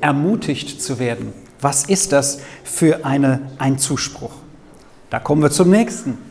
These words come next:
Zuspruch der Liebe. Das ist der zweite Punkt.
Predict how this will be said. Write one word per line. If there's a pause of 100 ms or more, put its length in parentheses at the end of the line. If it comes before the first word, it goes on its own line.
(120)
Zuspruch (260)
der
Liebe. (500)
Das
ist
der
zweite
Punkt.